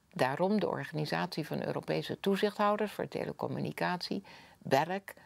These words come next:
gevraagd om voor het eind van dit jaar een gedetailleerd rapport uit te brengen met marktgegevens. En op basis daarvan kan de commissie overwegen om maatregelen te treffen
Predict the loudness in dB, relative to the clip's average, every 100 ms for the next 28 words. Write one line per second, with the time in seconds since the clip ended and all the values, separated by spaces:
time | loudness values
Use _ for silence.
0 | -12 -6 -2 0 0 0 -8 -4 -2 -4
1 | -10 -16 -6 4 8 8 6 0 0 -2
2 | -2 -4 -4 0 6 4 4 0 2 0
3 | -4 -10 -20 -6 -4 -2 2 4 4 4
4 | 4 4 2 0 -2 0 -2 -2 -6 -4
5 | -4 -4 -6 -4 -6 -8 -14 -14 0 2
6 | 2 0 -2 -6 -10 -6 -6 -6 -10 -14
7 | -14 -20 -20 -16 -2 0 2 0 -2 -2
8 | -6 2 4 6 4 4 2 0 -8 -20
9 | -10 -2 0 0 -2 0 0 0 0 0
10 | -2 0 0 0 0 0 0 0 -2 0
11 | 0 0 0 -2 -2 0 0 0 -4